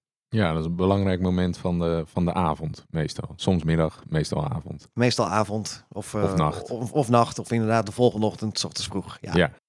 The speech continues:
Speaker 1: En in dat, in dat proces, eh, vraag ik me af, hoe bepaal je het budget van zo'n aanvraag?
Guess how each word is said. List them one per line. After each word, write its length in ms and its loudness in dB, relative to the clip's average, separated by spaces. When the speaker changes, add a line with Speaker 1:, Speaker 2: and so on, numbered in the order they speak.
Speaker 1:
En 100 4
in 100 6
dat, 180 4
in 160 2
dat 120 2
proces, 560 4
eh, 340 2
vraag 260 0
ik 80 -8
me 80 0
af, 200 0
hoe 320 2
bepaal 480 6
je 520 2
het 160 -2
budget 520 2
van 140 0
zo'n 200 2
aanvraag? 560 -4